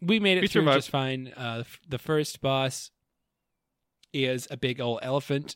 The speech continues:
Speaker 1: and then he stuns us all, and then summons his cats and sheeps to do other stuff. We have to run out of the way of the cat and sheeps.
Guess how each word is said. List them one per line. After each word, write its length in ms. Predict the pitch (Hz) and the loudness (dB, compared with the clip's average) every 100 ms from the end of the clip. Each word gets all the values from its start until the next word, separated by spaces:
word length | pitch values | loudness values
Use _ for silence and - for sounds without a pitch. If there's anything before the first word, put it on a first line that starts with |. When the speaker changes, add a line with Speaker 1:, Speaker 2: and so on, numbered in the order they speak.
| - | -10
Speaker 1:
and 140 | 127 | -8
then 220 | 120 117 - | -8 -10 -6
he 120 | 135 | -6
stuns 320 | 131 151 135 | -2 -2 -2
us 120 | 127 135 | -4 -2
all, 240 | 127 120 | -2 -2
and 120 | 120 | -4
then 120 | 120 123 | -6 -4
summons 340 | 135 123 120 | -4 -2 -4
his 100 | 120 | -4
cats 480 | - 131 120 - - | -4 -4 -4 -8 -12
and 100 | 131 | -6
sheeps 400 | 123 131 120 - | -4 -4 -6 -8
to 120 | - 131 | -10 -6
do 260 | 127 120 | -2 -2
other 200 | 123 123 | -2 -4
stuff. 260 | 127 127 123 | -2 -2 -2
We 100 | 131 | -4
have 80 | 120 | -4
to 80 | 131 | -4
run 160 | 131 127 | -2 0
out 140 | 127 | 0
of 40 | 123 | 2
the 80 | |
way 280 | 120 123 127 - - | 0 0 -2 -4 -8
of 100 | 147 | -4
the 80 | 131 | -2
cat 240 | 143 131 | 0 -2
and 80 | 131 | -2
sheeps. 420 | - 135 135 - | -4 -4 -4 -8